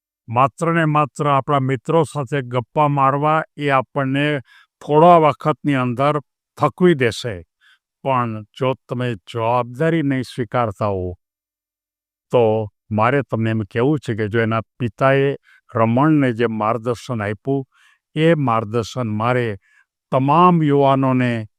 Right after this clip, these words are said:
આ જવાબદારી શીખો એ જ્ઞાન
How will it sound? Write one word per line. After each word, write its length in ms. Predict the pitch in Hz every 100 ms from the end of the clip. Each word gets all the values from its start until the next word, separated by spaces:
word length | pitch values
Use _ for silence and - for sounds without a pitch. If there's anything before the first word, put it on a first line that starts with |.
| _ _ _ -
આ 200 | 139 151
જવાબદારી 880 | 101 131 127 135 123 110 123 120 123
શીખો 760 | - 139 120 - 151 110 107 - _ _ -
એ 160 | 147 139 139 131 127 - _ _
જ્ઞાન 540 | 110 113 127 139 131